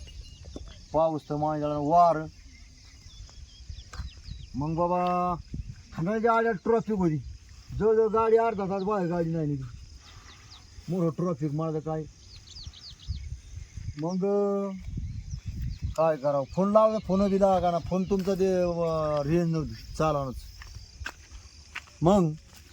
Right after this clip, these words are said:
तिथनं आलं की बाहेर गेलतो जरा गावात, इकडे गेलतो देवाला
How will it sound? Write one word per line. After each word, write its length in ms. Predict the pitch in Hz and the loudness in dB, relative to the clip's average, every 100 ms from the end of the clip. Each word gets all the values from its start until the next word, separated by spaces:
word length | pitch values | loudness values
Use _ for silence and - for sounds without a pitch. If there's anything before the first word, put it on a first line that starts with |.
| - - - - - - - - - - - - - - - - - - - | -20 -20 -20 -20 -20 -20 -20 -20 -20 -20 -20 -20 -20 -20 -20 -20 -20 -14 -10
तिथनं 240 | 175 165 | -4 0
आलं 580 | 180 190 202 196 202 202 | 2 2 2 2 2 0
की 540 | 165 196 196 196 185 202 220 - - - - - - - - - - - - 139 | -2 -2 -2 -2 -6 -8 -16 -20 -20 -20 -20 -20 -20 -20 -20 -20 -20 -20 -12 -2
बाहेर 220 | 180 156 | 0 0
गेलतो 300 | 143 151 156 | -4 -8 -6
जरा 160 | 156 151 | -6 -2
गावात, 340 | 156 151 147 - - - - - - - - - - | -2 -2 -4 -10 -20 -20 -20 -20 -20 -20 -20 -20 -16
इकडे 180 | - 139 | -10 -8
गेलतो 260 | 143 127 | -8 -10
देवाला 400 | 127 139 131 127 | -10 -8 -8 -8